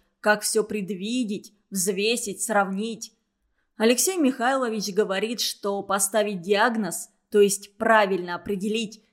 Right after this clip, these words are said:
чем человек болен – это, понимаешь, в медицине самое трудное, но и самое интересное. Лёва приостановился,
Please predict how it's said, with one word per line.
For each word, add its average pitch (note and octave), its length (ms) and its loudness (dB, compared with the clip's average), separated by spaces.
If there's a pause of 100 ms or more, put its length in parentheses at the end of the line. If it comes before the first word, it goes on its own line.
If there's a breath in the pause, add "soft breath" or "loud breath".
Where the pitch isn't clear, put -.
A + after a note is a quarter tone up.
чем G#3 340 2
человек G3 600 -2
болен – G3 560 2 (380 soft breath)
это, G#3 280 2
понимаешь, G#3+ 720 -4
в - 20 -4
медицине A3 560 -2
самое B3 500 0
трудное, A3 760 -4 (340)
но G3 220 0
и A3+ 100 2
самое F#3+ 480 -2
интересное. G#3 880 -2 (880)
Лёва D#4 400 6
приостановился, C#4 1160 -2